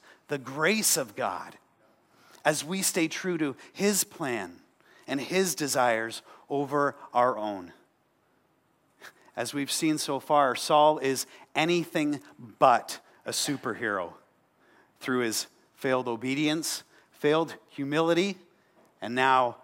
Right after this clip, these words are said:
his failed leadership. We see that right in verse seventeen. And Samuel said, "Though you are little in your own eyes, are you not the head of the tribes of Israel?"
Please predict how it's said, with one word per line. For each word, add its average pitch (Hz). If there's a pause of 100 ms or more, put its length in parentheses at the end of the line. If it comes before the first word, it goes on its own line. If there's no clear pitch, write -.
(120)
his 113
failed 123 (360)
leadership. 120 (580)
We 131
see 156
that 131
right 123
in 120
verse 120
seventeen. 110 (840)
And 113
Samuel 127
said, 110 (240)
"Though 139
you 139
are 127
little 165
in 143
your 135
own 151
eyes, 135 (460)
are 135
you 160
not 156
the 131
head 165 (240)
of 113
the 127
tribes 135
of 117
Israel?" 160